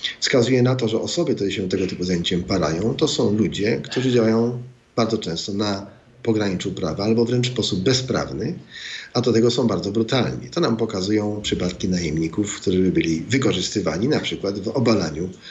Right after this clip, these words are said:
różnego rodzaju form rządów, na przykład w Czarnej Afryce czy w Ameryce Łacińskiej. Sytuacja, która się pojawia, y, blisko nas, jest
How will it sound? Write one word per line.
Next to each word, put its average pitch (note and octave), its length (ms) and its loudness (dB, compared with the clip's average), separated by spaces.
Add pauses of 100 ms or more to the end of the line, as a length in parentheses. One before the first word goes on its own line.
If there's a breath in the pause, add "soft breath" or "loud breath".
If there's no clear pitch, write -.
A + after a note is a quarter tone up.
(280 loud breath)
różnego A2+ 340 4
rodzaju F#2 400 -2
form F#2 320 -2
rządów, F2+ 440 -4 (280 loud breath)
na C3 100 4
przykład A2+ 320 2
w - 100 -8
Czarnej E2+ 420 0
Afryce - 540 -4 (360 loud breath)
czy - 100 2
w C3 40 4
Ameryce G#2 380 2
Łacińskiej. - 640 -4 (720 loud breath)
Sytuacja, B2 640 2
która A2 320 -2
się G2+ 320 -4
pojawia, G2+ 640 0 (300)
y, F2 140 -4
blisko G2 340 0
nas, - 560 0 (600 loud breath)
jest G#2+ 800 0